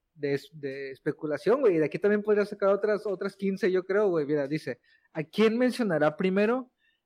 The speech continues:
el M V P del Super Bowl en su discurso?" O sea, se-,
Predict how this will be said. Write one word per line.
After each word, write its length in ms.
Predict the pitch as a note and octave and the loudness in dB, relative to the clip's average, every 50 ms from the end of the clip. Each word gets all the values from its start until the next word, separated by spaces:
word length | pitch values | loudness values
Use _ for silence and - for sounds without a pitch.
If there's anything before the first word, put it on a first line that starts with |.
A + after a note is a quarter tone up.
| _ _ | _ _
el 180 | D3 D3 D3 D#3 | 0 2 2 2
M 140 | E3+ F3 | 2 2
V 120 | F3+ G3+ G3 | 2 0 0
P 440 | G3+ G#3+ G#3+ A#3 A#3+ B3 C4 A#3 - _ _ | 0 -2 -2 0 -2 -4 -6 -10 -16 _ _
del 240 | D#3 D3 D3 C#3 | -4 -4 -4 -4
Super 320 | C#3+ - D#3 - - C3+ C#3 | -4 -8 -10 -6 -4 -4 -4
Bowl 300 | C#3 D#3 F#3+ G#3+ A3+ B3+ F#3 | -2 -2 -2 -2 -2 -4 -2
en 180 | E3 D3+ C#3+ C#3+ | -2 -2 -2 -2
su 140 | - - C3+ | -6 -6 -4
discurso?" 640 | C3 B2+ B2 - - - C#3+ C3 - - B2 A#2 _ _ _ - _ _ _ | -4 -4 -8 -6 -4 -4 -4 -4 -4 -16 -20 -20 _ _ _ -20 _ _ _
O 100 | - D3 | -6 -4
sea, 140 | C#3 D#3+ D#3 | -2 -2 -4
se-, 240 | D#3 D#3 C#3 - | -4 -6 -10 -10